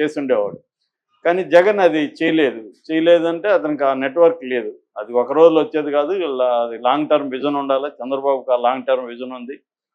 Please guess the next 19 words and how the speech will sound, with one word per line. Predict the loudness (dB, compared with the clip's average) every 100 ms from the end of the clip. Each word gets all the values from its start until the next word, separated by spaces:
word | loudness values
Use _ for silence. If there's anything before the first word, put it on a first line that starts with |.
| _ _ -2
So | 0 0 -2
ఇంకొక | -2 -2 2
పదేళ్ల | 2 2 2
తర్వాత | 0 0 2 2 2 2 2 2
మా, | -4 -8 -8 -8 -8 -12 -14 -12
కూడా | -4 4 6 6 2 -14 -14
మా | -8 -6 -6 -8 -12 _ -12
ఒక | -10
సుప్రీంకోర్టులో | -8 -8 -4 -2 0 -2 -2
మన | -6 -6
జడ్జి | -4 -6 -4
ఉండాలి, | -4 2 2 0 -10 _ _ _ _ 0
లేకపోతే | 0 2
ఒక | 0 2 -2
సిబిఐ | -2 -4 2 2
ఆఫీసులో | 2 0 -4 -8 -8
మన | -6 -6
ఆఫీసర్ | -6 -6 -12 -8
ఉండాలి, | 0 2 2